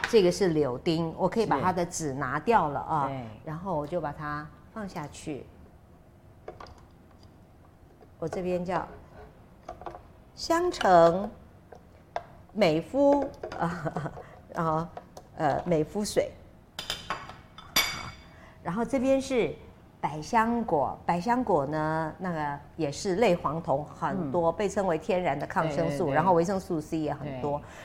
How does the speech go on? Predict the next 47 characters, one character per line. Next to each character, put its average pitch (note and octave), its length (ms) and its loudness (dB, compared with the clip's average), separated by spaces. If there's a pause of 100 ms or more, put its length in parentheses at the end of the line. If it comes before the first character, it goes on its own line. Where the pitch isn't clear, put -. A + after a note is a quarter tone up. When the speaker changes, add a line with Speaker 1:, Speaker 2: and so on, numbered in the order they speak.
(140)
Speaker 1:
然 A3+ 100 0
后 D4+ 80 2
它 D4+ 160 6
的 C#4+ 100 12
籽 F3+ 360 4
我 G3+ 120 8
们 D3 80 -4
不 F3 140 -4
喜 D3+ 180 -6
欢， D3 240 -4
但 G#3+ 140 4
是 A3+ 100 2
我 F#3 120 6
们 E3 180 2
呢， G3+ 180 6 (320)
可 G#3 120 0
以 G3 60 2
把 F#3 100 4
它 F3+ 160 2
的 F#3 100 2
汁， C#4 560 2 (240)
还 A3 160 4
有 G#3+ 100 10
它 A3 220 8
的 G3+ 220 6
那 G#3 100 2
个 F3+ 260 10 (300)
粘 A3 240 8
附 D#4 220 4
在 B3+ 180 6
籽 E3+ 260 -4
上 A3+ 240 8
的 F#3 120 0
那 G#3 100 -2
些 A3 100 4
果 D3 300 2
肉 F3 180 6
都 F#3 160 2
萃 F#3+ 280 4
取 A#2+ 180 -8
下 D3+ 240 2
来， C#3+ 240 0 (680)
就 A3+ 120 2
是 G#3 160 -4
用 F#3 240 4
这 F3 160 2
个 - 120 -2